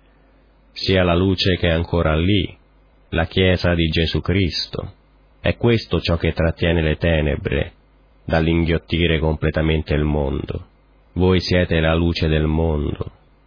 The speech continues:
Ma quando Gesù toglierà la sua Chiesa dalla terra, allora non ci sarà più nessuna forza ad ostacolarlo.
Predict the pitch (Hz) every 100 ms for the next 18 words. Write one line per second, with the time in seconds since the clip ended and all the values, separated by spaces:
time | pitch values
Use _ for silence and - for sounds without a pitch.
0 | _ _ _ _ _ _ _ _ 107 95
1 | 107 107 107 101 95 95 - 107 95 95
2 | 92 98 95 90 87 82 - 95 90 87
3 | 85 78 76 98 101 87 - - - -
4 | _ _ _ - 98 120 131 123 110 -
5 | 104 113 107 - 127 123 110 - 120 113
6 | - 135 117 - 92 85 82 - 85 -
7 | 82 78 73 73 73 80